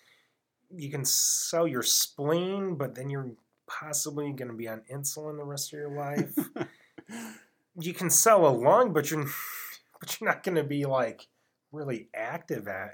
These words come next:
Speaker 1: after that. There's a reason why,
Speaker 2: Yeah,
Speaker 1: why we
Speaker 2: why
Speaker 1: have
Speaker 2: we have
Speaker 1: two
Speaker 2: two,
Speaker 1: lungs.
Speaker 2: yeah. You can sell your bone marrow.
Speaker 1: The
Speaker 2: I,
Speaker 1: bone
Speaker 2: I
Speaker 1: marrow.
Speaker 2: did see that,
Speaker 1: It's
Speaker 2: yeah.
Speaker 1: gonna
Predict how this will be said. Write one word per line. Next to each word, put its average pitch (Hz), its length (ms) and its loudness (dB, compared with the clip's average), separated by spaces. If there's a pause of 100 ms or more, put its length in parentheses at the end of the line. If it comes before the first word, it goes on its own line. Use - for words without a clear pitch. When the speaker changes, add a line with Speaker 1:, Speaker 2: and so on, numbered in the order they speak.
Speaker 1:
after 107 320 -10
that. 117 180 -2
There's 123 220 -6
a 120 80 -6
reason 151 500 -4
why, 131 200 4
Speaker 2:
Yeah, 113 140 4
Speaker 1:
why 123 120 0
we 120 100 -8
Speaker 2:
why 127 80 8
Speaker 1:
have 120 80 8
Speaker 2:
we 120 140 6
have 110 160 0
Speaker 1:
two 123 160 -2
Speaker 2:
two, 110 180 2
Speaker 1:
lungs. 110 220 2
Speaker 2:
yeah. 98 300 2 (1600)
You 135 100 -8
can 127 120 -2
sell 156 200 8
your 127 140 8
bone 113 380 2
marrow. 95 480 -4 (300)
Speaker 1:
The 117 120 -8
Speaker 2:
I, 104 40 0
Speaker 1:
bone 117 220 0
Speaker 2:
I 113 40 -4
Speaker 1:
marrow. 117 160 0
Speaker 2:
did 101 120 -2
see 98 220 -4
that, 90 320 -4
Speaker 1:
It's 98 300 -4
Speaker 2:
yeah. - 40 -12
Speaker 1:
gonna 98 200 -6